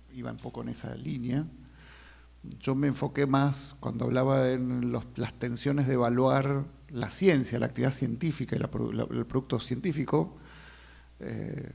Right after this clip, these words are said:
no quise ni entrar en la complejidad y las tensiones de las universidades con toda otra diversidad, como las cuatro dimensiones que mencionaba muy bien acá Alberto,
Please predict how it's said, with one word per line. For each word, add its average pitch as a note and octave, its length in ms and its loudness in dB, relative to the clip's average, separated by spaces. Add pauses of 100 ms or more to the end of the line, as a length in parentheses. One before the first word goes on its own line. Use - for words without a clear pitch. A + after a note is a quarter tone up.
(120)
no D3 100 -10
quise C3 280 -4
ni A2+ 120 -2
entrar B2+ 520 -8
en B2 120 -8
la A#2+ 100 -6
complejidad A#2+ 400 -2
y C3+ 40 4
las C3 140 0
tensiones B2+ 540 -2
de B2 640 -2
las A#2 220 -6
universidades C3 600 2
con B2 320 -2
toda C3+ 320 6
otra B2+ 240 -2 (240)
diversidad, B2+ 480 -2
como C3 180 0
las B2 120 -2
cuatro C#3 320 0
dimensiones A#2+ 600 -2
que A2+ 160 -10
mencionaba A#2 480 -6
muy A#2 200 -6
bien B2 320 -4
acá C3 200 -6
Alberto, B2+ 640 -2